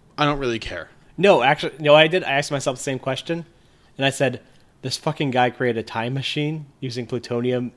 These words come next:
Speaker 2: and nineteen eighty-five equipment."
Speaker 1: He'd figure it out.
Speaker 2: Doc Brown could fucking figure
Speaker 1: He'd
Speaker 2: that
Speaker 1: figure
Speaker 2: out.
Speaker 1: it out. Yeah.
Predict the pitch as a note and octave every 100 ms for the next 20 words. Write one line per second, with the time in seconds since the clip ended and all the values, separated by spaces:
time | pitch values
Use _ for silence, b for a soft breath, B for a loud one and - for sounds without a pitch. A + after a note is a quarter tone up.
0 | _ B2 A2 A#2 A#2 B2 A#2+ A#2+ A2+ A#2+
1 | A#2+ - F3 D3+ D3 C#3 - A2 G#2 B2+
2 | A#2 C3 B2+ C3 A#2+ A2+ G#2+ A2+ - G2+
3 | G2 - F#2+ D3+ C#3 C#3 A#2+ A2+ F#2 -
4 | B2+